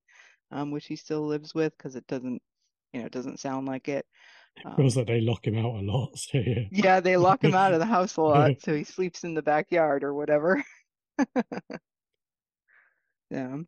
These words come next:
Speaker 1: And then, and then Mona meets Frank.
Speaker 2: <laughs>
Speaker 1: And Frank is a skull. And she takes him home, and, and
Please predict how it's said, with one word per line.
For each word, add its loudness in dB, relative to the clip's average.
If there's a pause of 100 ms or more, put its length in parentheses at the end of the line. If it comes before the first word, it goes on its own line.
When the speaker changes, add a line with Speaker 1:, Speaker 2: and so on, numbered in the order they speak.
(200)
Speaker 1:
And 4
then, 6
and 2
then -2 (160)
Mona -8
meets -14 (180)
Frank. -2 (800)
Speaker 2:
<laughs> -2 (960)
Speaker 1:
And -2
Frank -2
is 0
a 2
skull. -4 (1300)
And -6
she -6
takes -4
him 2
home, -4
and, -6
and -16